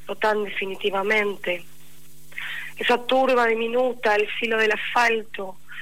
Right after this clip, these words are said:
como la brasa que queda prendida y en mitad del silencio suena y suena. Es lo único que puede salvarme. Yo no quiero que los vuelvan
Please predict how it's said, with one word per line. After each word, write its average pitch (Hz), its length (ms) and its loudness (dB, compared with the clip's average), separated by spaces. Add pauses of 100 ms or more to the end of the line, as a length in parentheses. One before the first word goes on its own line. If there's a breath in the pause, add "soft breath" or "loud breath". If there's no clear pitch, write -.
(200 loud breath)
como 208 180 0
la 208 140 6
brasa 240 480 4
que 202 140 -10
queda 214 220 -2
prendida 214 760 -2 (320 loud breath)
y - 100 -6
en 202 60 -2
mitad 233 360 2
del 220 260 0
silencio 220 800 0 (340 soft breath)
suena 226 680 2 (960)
y 202 60 -8
suena. 214 640 0 (840)
Es - 140 -6
lo 214 140 0
único 226 340 2
que 208 120 -2
puede 214 420 2
salvarme. 202 760 -2 (1160)
Yo - 160 -2
no 226 120 2
quiero 233 500 2
que 202 100 -4
los 190 180 -6
vuelvan 196 720 2